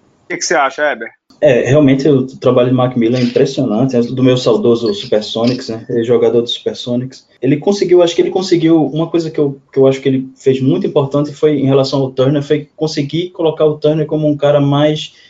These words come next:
Speaker 2: com mentalidade um pouquinho mais defensiva. Porque nesse time, é, vocês estavam comentando a questão da pontuação, eu não acho que ele precise pontuar tanto.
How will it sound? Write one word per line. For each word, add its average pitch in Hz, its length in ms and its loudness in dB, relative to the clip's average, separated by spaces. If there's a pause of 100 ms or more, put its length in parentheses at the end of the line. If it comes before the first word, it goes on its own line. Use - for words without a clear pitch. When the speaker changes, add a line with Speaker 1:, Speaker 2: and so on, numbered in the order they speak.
(120)
Speaker 2:
com 151 100 -2
mentalidade 147 580 2
um 151 120 0
pouquinho 208 420 0
mais 208 160 2
defensiva. 147 680 -4 (200)
Porque 156 460 0 (260)
nesse 156 380 0
time, 160 560 -2
é, 120 360 0
vocês - 160 -10
estavam 135 240 -4
comentando 131 300 -4
a - 40 -2
questão 123 200 -4
da 127 80 0
pontuação, 127 760 -2
eu 160 80 2
não 214 120 4
acho 208 220 -2
que 180 60 -6
ele - 80 0
precise 147 400 -2
pontuar 131 380 0
tanto. 95 340 -12